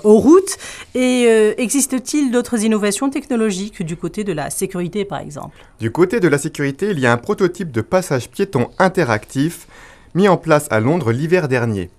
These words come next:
Speaker 2: Il s'agit d'une portion de vingt-deux mètres équipée de L E D. Sur cette route appelée Smart Crossing, un passage piéton apparaît visuellement, mais uniquement où les, au moment où les piétons peuvent traverser sans danger. Dans l'attente, ils doivent s'arrêter sur un cercle rouge permettant de bien les voir.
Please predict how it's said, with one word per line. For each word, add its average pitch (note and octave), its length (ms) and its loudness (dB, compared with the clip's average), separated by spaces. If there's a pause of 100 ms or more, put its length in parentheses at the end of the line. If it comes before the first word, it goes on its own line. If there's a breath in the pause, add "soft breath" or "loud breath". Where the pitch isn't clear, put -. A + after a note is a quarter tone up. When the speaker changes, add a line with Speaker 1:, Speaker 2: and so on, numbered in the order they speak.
(160)
Speaker 2:
Il A2+ 80 -6
s'agit C#3+ 300 2
d'une C#3+ 160 0
portion D#3+ 320 0
de A2 80 0
vingt-deux B2 540 0
mètres A#2+ 380 0 (100)
équipée G3 400 0
de C3 100 2
L A#2 80 2
E G#2+ 100 4
D. F2+ 160 -6
Sur C3 200 -8
cette A#2+ 180 -2
route C#3+ 240 -6
appelée G2+ 380 -4
Smart A#2+ 340 -2 (100)
Crossing, A2+ 540 -2 (320 loud breath)
un C3 140 -2
passage G#3 440 0
piéton G3+ 520 -4
apparaît B2 400 -2
visuellement, A#2+ 720 -2 (320 soft breath)
mais A#2 180 0
uniquement E3 540 2
où C#3 100 2
les, A2+ 220 -2
au A2+ 40 -6
moment B2+ 280 0
où - 20 0
les C#3 140 0
piétons D3+ 420 -4
peuvent B2 220 -4
traverser D3+ 460 -4
sans F#3 220 -4
danger. A#2 380 -2 (300 soft breath)
Dans A2+ 100 0
l'attente, D3+ 400 0
ils B2 60 0
doivent G#2+ 200 2
s'arrêter B2+ 560 -2
sur B2 220 -8
un G2+ 80 -4
cercle A#2 320 -8
rouge A2 340 -4
permettant A2 380 -4
de A#2+ 120 -4
bien A2+ 280 -2
les A#2+ 80 0
voir. F2+ 380 -8